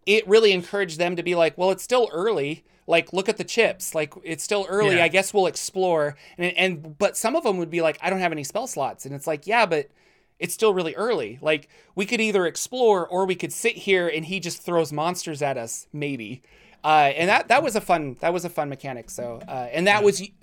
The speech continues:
Speaker 1: not unique as in, <coughs> sorry, not unique as in they came up with it for that game, but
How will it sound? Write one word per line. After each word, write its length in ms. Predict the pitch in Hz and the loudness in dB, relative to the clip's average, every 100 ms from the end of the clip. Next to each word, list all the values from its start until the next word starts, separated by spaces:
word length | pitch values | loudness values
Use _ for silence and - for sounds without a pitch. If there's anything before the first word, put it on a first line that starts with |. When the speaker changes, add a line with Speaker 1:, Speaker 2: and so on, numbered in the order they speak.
| - | -14
Speaker 1:
not 320 | 185 240 226 | -4 -2 -2
unique 560 | 175 180 175 180 - - _ _ _ _ _ | -4 -4 -4 -4 -8 -20 _ _ _ _ _
as 240 | 175 170 156 | 2 2 4
in, 320 | 165 165 139 _ _ _ - - - | 0 -2 -10 _ _ _ -20 -6 2
<coughs> 400 | - - - 156 | 2 2 -2 -4
sorry, 220 | 175 156 | 0 2
not 220 | 170 247 | 0 0
unique 280 | 190 180 175 | 0 -2 -2
as 140 | 156 | -2
in 100 | 165 | -2
they 80 | 151 | -4
came 260 | 139 175 151 | -4 -6 -4
up 160 | 147 | -4
with 160 | 147 139 | -4 -4
it 240 | 135 131 | -4 -4
for 300 | - 156 143 | -6 -2 0
that 260 | 135 127 117 | 0 -4 -4
game, 360 | 143 147 131 127 | -4 -4 -6 -2
but 260 | 131 117 | -2 -2